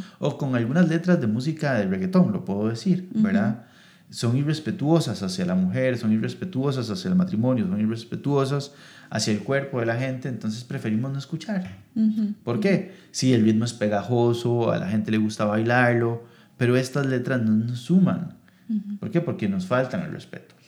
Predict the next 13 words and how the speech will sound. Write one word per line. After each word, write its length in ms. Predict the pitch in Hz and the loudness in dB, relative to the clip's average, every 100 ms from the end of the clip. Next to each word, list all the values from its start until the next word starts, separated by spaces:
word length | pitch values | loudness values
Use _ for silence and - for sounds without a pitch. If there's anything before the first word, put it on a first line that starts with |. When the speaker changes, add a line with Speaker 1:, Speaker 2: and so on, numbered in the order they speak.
| - | -14
Speaker 2:
Y 120 | - 240 | 2 4
muy 200 | 240 247 | 6 6
importante 680 | 254 269 262 254 247 247 | 4 2 0 0 0 0
dentro 360 | 247 208 185 190 | 0 0 0 2
de 60 | 185 | 0
esto 260 | 190 - | 0 -6
que 120 | - 101 | -2 0
dices, 520 | 202 208 208 - - | 0 -2 -6 -6 -6
Jason, 440 | 196 185 185 180 160 - | 0 0 0 0 -2 0
el 340 | 208 202 190 | 2 2 0
preocuparnos 1080 | 190 202 190 190 190 220 269 269 214 196 208 | 0 0 0 -2 -2 2 2 4 4 2 0
y 160 | - 254 | 4 4
ocuparnos 920 | 247 - 196 185 180 180 165 110 - | 4 0 -2 2 4 4 2 -2 -6